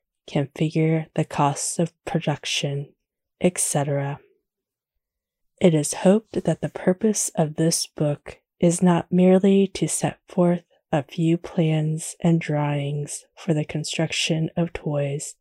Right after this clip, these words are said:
but to give the work the broadest possible application, creating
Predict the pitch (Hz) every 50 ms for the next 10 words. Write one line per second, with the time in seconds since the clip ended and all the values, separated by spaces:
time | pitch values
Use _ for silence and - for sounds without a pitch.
0 | _ _ _ _ _ _ _ _ _ _ _ _ _ - - 170 - - 170 165
1 | - - 156 165 175 185 190 - 208 196 185 180 170 165 156 160 160 - - _
2 | _ _ _ _ _ 165 151 - - - 156 151 151 151 160 165 165 - - -
3 | - - 156 151 - - - 165 - 156 147 147 - - - 151 143 - - 160
4 | - - - 160 139 - - - 151 135 139 139 143 - _ _ _ _ _ _
5 | _ _ _ _ _ _ _ _ _ - - - 185 175 170 165 170 175 180 180
6 | 180 185 190 190 190